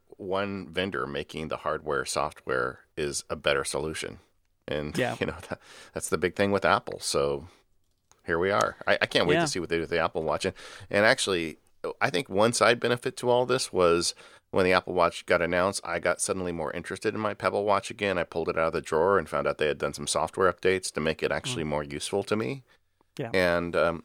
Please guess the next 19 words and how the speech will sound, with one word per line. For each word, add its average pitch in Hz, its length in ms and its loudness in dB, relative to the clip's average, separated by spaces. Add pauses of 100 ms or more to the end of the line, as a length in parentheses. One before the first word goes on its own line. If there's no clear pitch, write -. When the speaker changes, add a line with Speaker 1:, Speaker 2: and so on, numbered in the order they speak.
Speaker 1:
I 92 160 4
would 131 160 0
suspect - 420 -4
a 82 40 -10
lot 82 220 0
of - 60 -8
people 85 360 -6
who 82 140 -4
are 78 140 0
not, 82 380 0 (500)
uh, 76 160 -4
you 85 120 -4
know, 69 80 0
fully 85 340 0
invested 73 420 -4
in 73 120 -6
the 71 120 -6
Apple 67 540 -2
world, 71 460 -2